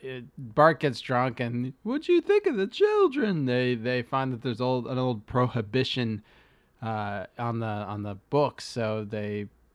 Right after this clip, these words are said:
outlaw alcohol. And once the police, Rex Banner, shuts down the mob, Homer becomes a bootlegger, and it's actually, like, his, like, most brilli-,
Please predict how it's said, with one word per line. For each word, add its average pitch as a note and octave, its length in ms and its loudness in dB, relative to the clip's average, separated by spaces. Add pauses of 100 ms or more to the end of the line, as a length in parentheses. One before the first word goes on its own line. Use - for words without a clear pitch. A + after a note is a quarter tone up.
(100)
outlaw A#2 480 -2
alcohol. G2+ 580 -4 (2250)
And C3 160 0
once C#3+ 240 -2
the C3 60 -6
police, A#2+ 500 -2
Rex A#2+ 180 -2
Banner, B2 260 -2
shuts A#2 260 -6
down A2+ 160 -4
the G#2+ 60 -6
mob, A2+ 440 0 (1300)
Homer E3+ 340 4
becomes B2+ 360 -2
a A#2 60 -4
bootlegger, A#2 580 -2
and G2+ 100 -8
it's A#2 140 -6
actually, C#3+ 300 0
like, B2+ 200 -2
his, A2+ 380 -8 (460)
like, A2+ 240 -10
most A#2 320 -6
brilli-, A#2+ 240 -4